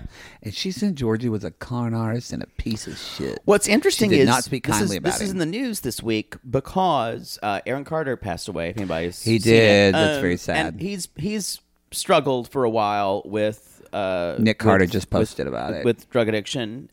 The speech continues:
Speaker 1: Yeah,
Speaker 2: And
Speaker 1: he had a great post.
Speaker 2: um, uh, <laughs> a sissy reminded me, <laughs> reminded me, and I, I, I felt kinda bad about this, but when he got that face tattoo, that strange face tattoo back in, she's like,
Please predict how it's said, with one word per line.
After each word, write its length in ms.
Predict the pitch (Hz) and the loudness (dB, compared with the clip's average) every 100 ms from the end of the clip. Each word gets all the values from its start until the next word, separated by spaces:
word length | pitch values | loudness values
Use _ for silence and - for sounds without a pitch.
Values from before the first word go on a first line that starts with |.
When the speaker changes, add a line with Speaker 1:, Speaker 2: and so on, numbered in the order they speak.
| - | -8
Speaker 1:
Yeah, 320 | 107 107 107 | -4 -2 -2
Speaker 2:
And 240 | 104 107 110 | -4 -4 -2
Speaker 1:
he 160 | 113 | 0
had 100 | 110 | 0
a 60 | 104 | -2
great 280 | 90 71 - | -4 -8 -8
post. 320 | - - - | -12 -6 0
Speaker 2:
um, 720 | 131 131 127 123 123 117 113 _ _ _ | 4 4 2 0 -4 -6 -10 _ _ _
uh, 300 | 131 120 117 - - - - _ _ _ | 2 4 2 -2 -8 -12 -20 _ _ _
<laughs> 640 | - - - _ _ - | -20 -20 -20 _ _ -6
a 80 | 135 | -4
sissy 520 | - 170 170 180 156 | -2 -4 0 0 0
reminded 640 | 139 143 147 156 135 123 | -4 -4 -4 -6 -10 -6
me, 380 | 131 - - - | 0 0 0 -6
<laughs> 60 | - | -6
reminded 420 | 135 143 147 147 | -4 -2 -2 -2
me, 80 | 123 | -2
and 100 | 131 | -2
I, 160 | 143 - | -2 -2
I, 600 | 131 - - 131 - 127 | -8 -8 -14 -14 -4 -2
I 40 | 139 | 0
felt 360 | 170 151 - | 0 0 0
kinda 160 | 156 139 | -6 -2
bad 240 | 117 123 | 0 0
about 240 | 127 117 117 | 0 -2 -2
this, 240 | 120 - | -4 -2
but 220 | 127 - _ _ | -6 -6 _ _
when 140 | 120 | -6
he 100 | 131 | -6
got 340 | - 127 135 143 | 0 0 2 -2
that 240 | 131 - | -6 -4
face 240 | 127 127 | -4 -4
tattoo, 680 | - 131 117 - 123 117 113 - - | -4 -4 -4 -6 -4 -4 -4 -8 -16
that 260 | 110 107 - | -6 -4 -4
strange 400 | - 127 120 - | -6 -4 -4 -2
face 200 | 117 - | -4 -2
tattoo 280 | 120 113 107 | -4 -4 -4
back 280 | 98 113 | -4 -4
in, 100 | 113 | -8
she's 220 | 110 139 127 | -8 -8 -8
like, 160 | - | -8